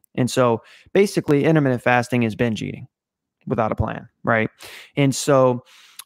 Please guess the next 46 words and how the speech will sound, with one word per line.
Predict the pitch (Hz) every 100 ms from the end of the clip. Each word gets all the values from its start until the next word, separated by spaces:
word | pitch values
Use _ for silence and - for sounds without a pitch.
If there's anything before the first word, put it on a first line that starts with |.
| -
although | 170 185 185 170
there | 135 147
are | 147
some | - 139
benefits | 135 165 - -
to | - -
intermittent | 110 104 98
fasting, | 110 104 101 120 139 147 -
right, | 117
especially | 107 - 139 135 143 131
for | 123
people | 120 131 127 120 120
that | 110 107 107 - -
are | - 117 110 107
very | 98 120 147
sick | 135 - 127 123
on | -
the | 113
sick | - 131 127
health | - 117 117 -
continuum, | 107 107 156 123 95 120 143 _ -
right, | 120 135 - _ - - _
meaning, | 151 160 135
like, | 123 117 - _ _ -
the | 131
amount | 117 120 127
of | 113
weight | 120 120
that | 113
they | 117
need | 110
to |
lose | 110 117 110
is | 104
so | - - 110
much, | 110 117 - - -
any | 135 143 143
way | 120 120 117
that | 110
they | 117
can | 104 101
do | 113 123
it | -
is | 110
probably | - 113 113 117 110
healthier | 113 113 - 104 110